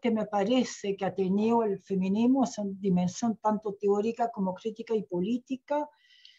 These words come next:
de trasladarse de escenario y de combinar gestos dobles y desdoblados. Es decir, por un lado, ¿no es cierto?, reafirmar la categoría mujeres cuando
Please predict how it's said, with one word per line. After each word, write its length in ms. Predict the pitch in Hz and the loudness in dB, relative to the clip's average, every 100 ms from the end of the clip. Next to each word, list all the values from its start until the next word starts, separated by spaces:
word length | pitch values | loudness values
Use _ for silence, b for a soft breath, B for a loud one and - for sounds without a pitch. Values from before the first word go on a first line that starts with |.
| b b - | b b -14
de 580 | 196 233 269 285 277 - _ _ _ _ _ _ _ _ _ | 2 8 8 6 0 -8 _ _ _ _ _ _ _ _ _
trasladarse 840 | - 226 226 220 247 294 - 320 | 4 6 6 4 4 4 2 -4
de 100 | 277 | -2
escenario 960 | 277 - 247 233 262 294 302 294 339 359 | -2 0 4 6 6 4 2 0 0 -2
y 100 | 240 | 0
de 160 | 214 220 | 4 4
combinar 680 | 233 214 214 220 247 262 262 | 2 0 2 4 6 4 2
gestos 640 | - 254 254 - 254 196 | 0 0 0 -2 0 4
dobles 520 | 226 247 254 277 277 | 6 6 6 0 -2
y 60 | 247 | 0
desdoblados. 920 | 208 196 190 196 185 220 208 139 131 - _ - | 2 2 4 4 4 6 6 4 -2 -12 _ -8
Es 140 | 190 | -2
decir, 520 | 220 - - 151 123 _ _ _ _ _ _ | -2 -2 -2 -2 -4 _ _ _ _ _ _
por 160 | - 208 | -2 2
un 240 | 226 220 | 4 6
lado, 200 | 240 269 | 8 8
¿no 120 | 285 269 | 8 2
es 60 | |
cierto?, 420 | - 247 247 254 | 2 0 2 2
reafirmar 880 | 196 214 202 - 196 208 247 247 262 269 269 | 2 2 0 -2 -2 2 6 8 6 2 -6
la 160 | 220 202 | -4 -2
categoría 640 | 196 208 196 196 220 202 | -2 2 6 6 6 6
mujeres 840 | 190 - - 277 247 233 240 311 - _ _ _ _ _ _ | 4 2 2 4 6 6 2 2 -4 _ _ _ _ _ _
cuando 500 | 196 202 196 196 196 | -2 0 2 2 0